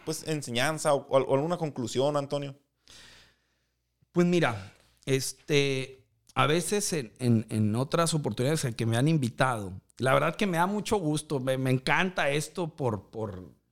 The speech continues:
Speaker 2: pues, se me hace buena onda el, el compartir sobre todo los, los descalabros, ¿no? Porque
Speaker 1: Sí,
Speaker 2: son
Speaker 1: sí.
Speaker 2: los que a lo mejor no muchos compartimos y, y son de los que más se aprende, ¿no?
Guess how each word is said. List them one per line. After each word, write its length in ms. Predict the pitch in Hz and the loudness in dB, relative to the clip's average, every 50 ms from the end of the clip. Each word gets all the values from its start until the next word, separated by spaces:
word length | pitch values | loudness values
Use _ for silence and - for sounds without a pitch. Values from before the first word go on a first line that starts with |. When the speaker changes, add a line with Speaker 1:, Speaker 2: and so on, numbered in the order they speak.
| _ _ | _ _
Speaker 2:
pues, 120 | _ 170 - | _ -18 -12
se 80 | 190 | -8
me 120 | 185 196 202 | -8 -6 -6
hace 160 | 208 - 262 | -6 -6 -4
buena 280 | 240 233 233 233 226 | -2 0 2 4 4
onda 280 | 185 160 175 190 190 196 | 6 6 6 4 4 2
el, 180 | 185 156 139 131 | 0 0 -2 -4
el 160 | 123 120 110 | -4 -4 -2
compartir 640 | - 147 139 131 - 135 135 - - - 165 175 | 2 2 4 4 4 2 2 0 -2 -4 -4 -2
sobre 280 | - - 226 208 175 151 | 0 0 4 4 4 4
todo 360 | - - 202 208 220 240 240 | 4 6 6 6 8 6 6
los, 360 | 233 214 180 147 120 - - - - - | 4 4 2 0 0 -4 -10 -18 -20 -18
los 520 | 127 131 131 - - - 135 135 139 139 | -16 -16 -14 -12 -10 -6 0 2 4 4
descalabros, 840 | 131 135 127 - - 131 117 110 110 110 123 135 147 127 117 107 107 | 4 4 4 4 4 4 4 4 4 4 4 4 2 0 -2 -4 -2
¿no? 220 | 131 151 180 170 - | -2 -2 -2 -2 -2
Porque 260 | 170 135 - 151 139 | -4 -4 -2 -2 -2
Speaker 1:
Sí, 60 | 143 | 0
Speaker 2:
son 120 | 147 170 | 2 2
Speaker 1:
sí. 60 | 185 196 | 2 2
Speaker 2:
los 140 | 208 165 | 0 -2
que 100 | - - | -2 -2
a 40 | 143 | -2
lo 100 | 131 131 | -2 -2
mejor 280 | 127 123 117 160 170 175 | -4 -4 -2 -2 0 0
no 80 | 180 | 0
muchos 380 | 180 180 180 175 - - 180 - | 0 0 -2 -2 -2 -2 -4 0
compartimos 800 | - 156 135 110 - 117 110 - - 139 147 160 170 170 160 143 | 0 0 2 2 2 0 0 2 2 4 6 6 6 4 4 2
y, 260 | 123 113 117 120 117 | 0 0 -2 -2 0
y 40 | 113 | 0
son 260 | - - 156 160 170 | 2 4 4 4 4
de 80 | 175 175 | 4 2
los 160 | 165 131 - | 2 0 0
que 120 | - 120 | 0 -2
más 180 | 104 104 113 123 | -2 0 0 0
se 100 | - 147 | 0 0
aprende, 480 | 139 - - 107 95 92 95 95 95 95 | -2 -2 -4 -6 -4 -4 -4 -4 -2 0
¿no? 180 | 107 131 143 | 0 0 0